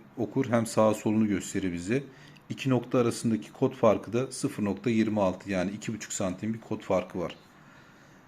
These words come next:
Yine bu ekranı oynattığımız zaman hattın neresinde olduğumuzu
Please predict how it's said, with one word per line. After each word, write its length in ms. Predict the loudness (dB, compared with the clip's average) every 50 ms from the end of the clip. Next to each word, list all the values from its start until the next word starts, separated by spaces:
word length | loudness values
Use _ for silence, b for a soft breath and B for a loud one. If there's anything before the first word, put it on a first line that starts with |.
| B B B -6 -2
Yine 260 | 0 2 2 0 0 -2 -8 -8
bu 280 | -4 0 0 0 0 -2 -4
ekranı 380 | -4 -4 -2 0 0 0 2
oynattığımız 680 | 2 2 2 2 2 0 0 -2 0 0 0 0 0 0
zaman 260 | 0 0 0 0 -2 -4 -4
hattın 400 | -6 -6 -6 -6 -6 -4 -2 0
neresinde 400 | 0 0 0 0 -2 -4 -4 -2
olduğumuzu 580 | 0 0 0 0 0 -2 -2 -4 -4 -6 -8